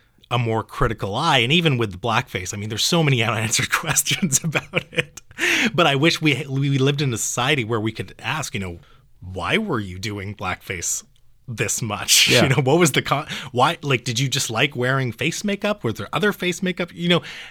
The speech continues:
Speaker 1: but we can't even have that conversation because of the fear of devolving into more shame and outrage and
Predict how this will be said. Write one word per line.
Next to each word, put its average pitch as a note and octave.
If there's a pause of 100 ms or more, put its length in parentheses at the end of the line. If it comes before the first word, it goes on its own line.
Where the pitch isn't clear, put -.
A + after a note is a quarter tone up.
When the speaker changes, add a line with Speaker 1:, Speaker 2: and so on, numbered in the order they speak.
(100)
Speaker 1:
but D#3
we D#3+
can't F3+
even D#3+
have C3+
that A#2+
conversation A#2
because G#2+
of G#2
the G#2
fear D3+
of F#2+ (440)
devolving A#2
into G#2
more G#2
shame G2
and F2+
outrage F2+
and E2+